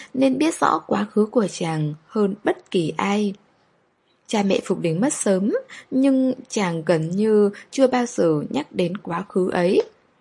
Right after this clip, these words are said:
Những người bên cạnh chàng, kể cả thuộc hạ trong quân, thậm chí là quan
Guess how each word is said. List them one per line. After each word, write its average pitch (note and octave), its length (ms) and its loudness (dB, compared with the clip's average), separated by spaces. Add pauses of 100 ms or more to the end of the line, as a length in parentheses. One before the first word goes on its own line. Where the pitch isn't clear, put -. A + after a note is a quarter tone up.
(360)
Những A#3+ 180 2
người C4 140 4
bên G3 240 0
cạnh G3+ 220 -6
chàng, E3 440 -4 (220)
kể A#3+ 140 6
cả G3+ 300 -4
thuộc G3 220 0
hạ A3 160 -6
trong A#3+ 300 -4
quân, A#3 360 0 (220)
thậm B3+ 200 -2
chí G3+ 260 0
là A#3 480 0
quan G3+ 220 0